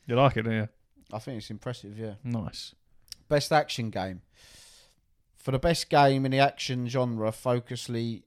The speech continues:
Speaker 2: focus primarily on combat. Armored Core four, Fires of Rubicon, Dead Island two, Ghost Runner two, Hi-Fi Rush,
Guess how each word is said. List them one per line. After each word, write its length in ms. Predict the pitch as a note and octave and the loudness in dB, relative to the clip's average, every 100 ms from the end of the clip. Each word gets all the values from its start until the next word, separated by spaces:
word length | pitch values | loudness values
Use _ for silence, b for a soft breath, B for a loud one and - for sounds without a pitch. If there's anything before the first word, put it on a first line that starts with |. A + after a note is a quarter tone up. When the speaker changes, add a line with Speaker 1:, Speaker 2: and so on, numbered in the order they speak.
| _ | _
Speaker 2:
focus 460 | - C3+ C3 C#3 B2 | -2 0 0 -2 -8
primarily 800 | - C#3+ C3 C3 C3+ B2 A#2 A2+ | -6 2 2 4 2 2 2 0
on 160 | A2 A2+ | -2 -4
combat. 560 | B2 A2+ G2+ F#2 - b b b b b b - | -6 -4 -4 -8 -10 b b b b b b 2
Armored 460 | C#3+ D3 C#3+ - | 4 6 2 -4
Core 520 | - D#3 C3+ C3 D3+ - _ _ _ _ _ _ | -2 2 4 4 0 -6 _ _ _ _ _ _
four, 600 | - - - D3 D#3 G3+ - _ | -18 -14 -2 2 2 0 -4 _
Fires 500 | - - C3+ B2+ B2 | -14 2 4 6 2
of 140 | A#2 B2+ | -4 -2
Rubicon, 640 | C3 B2+ B2+ C3+ C3+ E3+ _ _ _ _ _ _ _ _ _ - | -2 -2 -4 -2 -2 -4 _ _ _ _ _ _ _ _ _ 0
Dead 180 | C#3+ C#3+ | 2 4
Island 460 | C3+ B2+ B2 A#2 | 4 4 2 -4
two, 440 | - B2+ B2 D3+ D#3+ _ _ _ _ - | -4 -2 -2 -4 -10 _ _ _ _ -2
Ghost 320 | C3+ C#3 - | 0 2 0
Runner 280 | C#3 B2 A#2+ | -2 0 -2
two, 440 | - B2+ B2 D3 - _ _ _ _ _ | -4 -2 -2 -4 -10 _ _ _ _ _
Hi-Fi 500 | C3 C3 B2 C3 B2 | -4 -4 -2 -2 0
Rush, 580 | A#2 A2+ C3 - - - | 0 -2 -4 -8 -20 -20